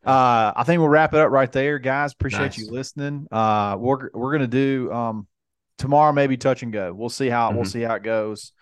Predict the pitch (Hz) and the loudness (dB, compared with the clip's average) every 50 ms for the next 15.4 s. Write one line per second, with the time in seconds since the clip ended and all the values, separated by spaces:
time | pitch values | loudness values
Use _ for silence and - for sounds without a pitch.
0 | _ _ _ _ _ _ _ - 110 104 104 98 95 95 - 117 113 - - 120 | _ _ _ _ _ _ _ -10 -8 -6 -6 -6 -6 -8 -8 -10 -10 -8 -6 -4
1 | 123 123 127 127 127 - 117 120 117 120 120 117 110 110 117 120 117 - 120 120 | -2 0 0 0 0 -2 -4 -6 -4 -4 -4 -4 -4 -4 -4 -4 -4 -2 -2 -2
2 | 117 - 120 113 110 104 - 120 120 117 113 104 - - 113 110 110 110 107 98 | -2 -4 -6 -10 -10 -10 -10 -8 -8 -8 -8 -10 -10 -10 -10 -8 -8 -8 -8 -10
3 | 98 - - 120 120 120 117 117 117 120 117 117 - _ _ _ _ _ _ _ | -10 -10 -8 -8 -6 -4 -4 -4 -4 -4 -4 -6 -10 _ _ _ _ _ _ _
4 | _ _ - 110 113 113 110 110 110 110 110 110 110 107 107 107 107 101 90 110 | _ _ -14 -12 -10 -10 -10 -8 -8 -6 -6 -4 -4 -6 -8 -8 -10 -12 -14 -14
5 | 117 - 131 127 127 123 123 127 123 131 123 123 120 117 110 110 107 - - 110 | -10 -6 -6 -6 -6 -6 -8 -8 -8 -6 -6 -4 -4 -6 -8 -10 -12 -12 -8 -6
6 | 110 110 107 104 107 - - - 104 117 120 117 - 120 117 113 104 - 113 107 | -6 -4 -4 -6 -8 -12 -14 -10 -8 -8 -6 -4 -2 -2 -2 -2 -2 -4 -8 -8
7 | 104 107 113 117 117 - 107 104 - 113 113 113 107 110 107 104 - - 110 110 | -4 -2 -2 -2 -4 -6 -8 -4 -2 -2 -2 -2 -2 -6 -8 -8 -4 -4 -2 -2
8 | 110 107 104 107 107 104 98 95 92 92 92 - - 104 95 98 107 107 110 110 | -2 -4 -4 -6 -8 -8 -8 -10 -10 -12 -12 -12 -12 -10 -8 -6 -4 -4 -4 -4
9 | 107 107 107 104 92 95 98 98 98 - - 113 113 110 107 107 107 104 98 98 | -4 -4 -6 -8 -10 -10 -12 -12 -10 -6 -4 -2 -2 -2 -2 -2 -4 -4 -6 -6
10 | 95 101 104 107 107 101 101 98 101 98 104 107 104 104 101 98 95 95 95 95 | -2 0 2 2 2 2 0 -2 -4 -4 -4 -4 -4 -4 -6 -6 -6 -4 -6 -6
11 | - 104 95 92 90 90 90 - 95 92 92 - - 90 98 104 101 82 - 101 | -6 -8 -8 -8 -8 -10 -10 -8 -6 -6 -6 -6 -8 -6 -6 -6 -6 -6 -8 -10
12 | 90 87 85 80 - _ - - 87 85 95 _ _ _ _ _ - - - - | -10 -10 -10 -14 -16 _ -16 -14 -12 -12 -14 _ _ _ _ _ -20 -16 -6 -2
13 | 170 190 - - - 170 - 240 - 185 175 165 170 - 165 151 156 151 147 - | 0 0 2 2 4 4 4 4 4 4 4 4 2 2 0 0 0 -2 -4 -6
14 | - - 143 143 147 143 147 143 - - 123 120 123 139 139 131 - 139 131 135 | -4 -2 0 0 0 -2 -4 -6 -8 -6 -6 -6 -4 -4 -4 -2 0 0 2 4
15 | 127 123 123 127 123 117 - - | 4 4 4 4 2 0 -6 -16